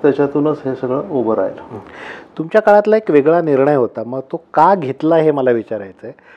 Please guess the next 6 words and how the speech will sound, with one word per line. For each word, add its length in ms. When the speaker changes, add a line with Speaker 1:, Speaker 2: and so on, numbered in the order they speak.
Speaker 2:
एमकेसीएलची 840
स्थापना 680
तुमच्या 240
काळात 260
झाली, 200
तु-, 340